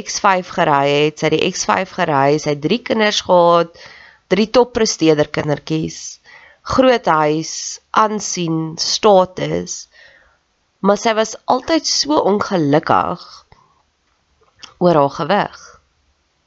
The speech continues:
Dit was regtig waar, dit was 'n oorheersende tema, topic in haar lewe.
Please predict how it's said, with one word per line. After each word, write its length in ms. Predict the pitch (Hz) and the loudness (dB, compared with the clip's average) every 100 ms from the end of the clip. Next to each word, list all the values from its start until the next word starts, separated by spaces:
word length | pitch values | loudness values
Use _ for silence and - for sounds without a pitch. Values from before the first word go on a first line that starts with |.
| _ _ _ _ _ _ _ _ _ _ _ _ - | _ _ _ _ _ _ _ _ _ _ _ _ -2
Dit 140 | 202 | -2
was 140 | 240 196 | 0 0
regtig 380 | 160 156 185 214 | 2 4 2 0
waar, 260 | 208 202 | 2 2
dit 100 | 185 | 2
was 180 | 175 180 | 0 0
'n 120 | 190 | -2
oorheersende 1120 | - 202 180 143 165 170 190 233 214 202 196 196 _ _ | 2 2 2 2 2 4 2 -2 -2 0 0 -2 _ _
tema, 640 | - 196 185 180 175 175 175 - | 0 2 4 4 4 4 -2 -4
topic 400 | 175 175 165 160 | -2 -2 -4 -2
in 100 | 151 | 0
haar 160 | 143 | 0
lewe. 600 | 143 147 147 - 82 85 | 0 0 0 -2 -4 -6